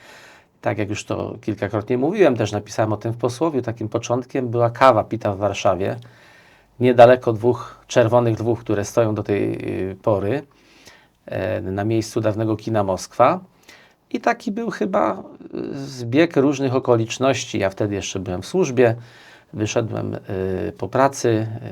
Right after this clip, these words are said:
y, pochodzę z Podkarpacia, cały czas tu mieszkałem, tam dojeżdżałem i po pracy dysponowałem wolnym czasem. Wtedy t-, postanowiłem napić się tej właśnie Małej Czarnej i taki właśnie zbieg okoliczności, myśli,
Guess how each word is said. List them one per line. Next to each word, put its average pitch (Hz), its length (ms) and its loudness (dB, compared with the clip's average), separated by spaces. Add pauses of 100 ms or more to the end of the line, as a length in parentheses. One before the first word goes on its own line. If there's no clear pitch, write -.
(280)
y, 110 100 -18
pochodzę 90 300 -2
z - 60 -14
Podkarpacia, 120 580 2
cały 107 220 4
czas 104 160 -2
tu - 120 -10
mieszkałem, 120 480 0 (260)
tam 101 200 0
dojeżdżałem 123 680 6 (720)
i - 80 -10
po 208 100 -8
pracy 139 320 4
dysponowałem 139 600 2
wolnym 127 320 4
czasem. 110 440 0
Wtedy 101 320 -8
t-, - 140 -20 (100)
postanowiłem 95 880 -6 (220)
napić 95 300 -8
się 113 80 -10
tej 95 360 -6
właśnie 98 460 -10
Małej 92 240 -2
Czarnej 147 540 4 (1000)
i - 60 -20
taki 120 280 0
właśnie 120 280 -2
zbieg 110 240 2
okoliczności, 113 640 -2
myśli, 113 460 -2